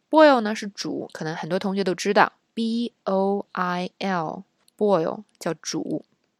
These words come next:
比如说呢，这个煮开水叫做 I boiled some water，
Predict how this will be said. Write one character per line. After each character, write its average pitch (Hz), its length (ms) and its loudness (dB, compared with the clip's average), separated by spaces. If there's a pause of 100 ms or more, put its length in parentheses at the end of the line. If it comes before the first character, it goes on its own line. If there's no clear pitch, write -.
(840)
比 196 100 2
如 196 120 8
说 247 220 4
呢， 226 180 2
这 196 220 -2
个 165 180 4
煮 160 380 -8
开 214 260 0
水 - 280 -2
叫 175 160 -2
做 175 340 -2
I 180 180 -6
boiled 196 560 2 (120)
some 180 280 -6
water， 170 460 -2